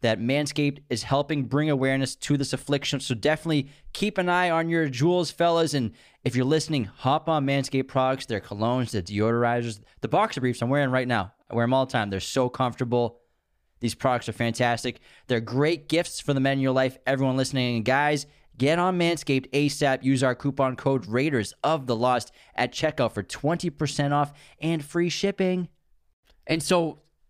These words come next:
Speaker 2: going back to the mom, I think that Padme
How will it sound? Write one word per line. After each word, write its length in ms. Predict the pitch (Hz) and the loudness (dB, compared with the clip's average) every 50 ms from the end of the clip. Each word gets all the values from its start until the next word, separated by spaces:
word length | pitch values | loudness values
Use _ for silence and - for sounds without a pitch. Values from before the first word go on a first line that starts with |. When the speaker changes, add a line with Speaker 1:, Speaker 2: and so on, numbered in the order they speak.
| - 147 | -2 0
Speaker 2:
going 260 | 170 196 208 202 170 | 2 2 2 2 0
back 300 | 143 165 170 180 180 - | 2 2 2 2 0 -4
to 80 | - 143 | -2 -2
the 100 | 143 127 | 0 2
mom, 400 | 131 139 151 160 147 131 120 113 | 2 2 4 4 4 2 0 0
I 140 | - 131 143 | -2 -2 -2
think 240 | 143 - 165 143 - | 0 -2 -4 0 2
that 260 | 151 131 120 - - | 0 0 0 -2 -2
Padme 600 | - 160 165 185 180 160 147 135 131 123 123 | 0 2 2 2 2 2 2 2 4 4 2